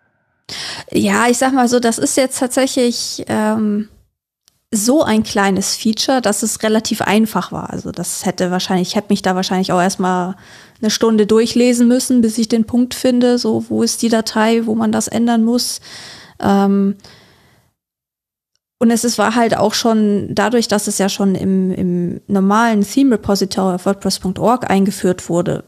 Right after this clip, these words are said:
war halt auch schon, sag ich mal, der, der Scope klar, also der, der Umfang von dem Ding.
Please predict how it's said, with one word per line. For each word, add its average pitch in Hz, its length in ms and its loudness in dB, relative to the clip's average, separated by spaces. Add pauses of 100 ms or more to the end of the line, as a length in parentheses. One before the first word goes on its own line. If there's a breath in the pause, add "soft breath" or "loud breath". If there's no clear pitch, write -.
(120)
war 190 340 0
halt 196 220 0
auch 196 140 0
schon, 190 280 2
sag 185 200 0
ich 190 180 -6
mal, 185 240 -2
der, - 260 -4
der 160 140 -2
Scope 202 460 0
klar, - 340 -6
also - 260 -6
der, 175 220 -6
der - 140 -4
Umfang 180 440 0
von 165 240 -4
dem 160 180 -4
Ding. 165 200 -6